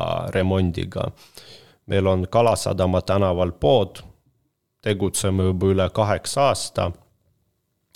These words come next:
ja eelmine aasta on meil käive olnud circa neli miljonit eurot. Et oleme Apple'i mõistes, äh,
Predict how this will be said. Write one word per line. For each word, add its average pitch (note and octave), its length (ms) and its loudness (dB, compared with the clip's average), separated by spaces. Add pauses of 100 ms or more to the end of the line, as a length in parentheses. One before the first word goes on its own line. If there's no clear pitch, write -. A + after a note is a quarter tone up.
(180)
ja F2 420 -2
eelmine F#2+ 480 0
aasta F#2 400 2
on F2+ 160 0
meil F2 160 -2
käive F#2+ 400 0
olnud F#2 320 0
circa F#2 500 0
neli F2+ 300 -2
miljonit F2 640 -4
eurot. F2 480 0 (1120)
Et - 220 -4
oleme G2 400 4
Apple'i F2 400 0
mõistes, F2+ 640 0
äh, F2+ 320 2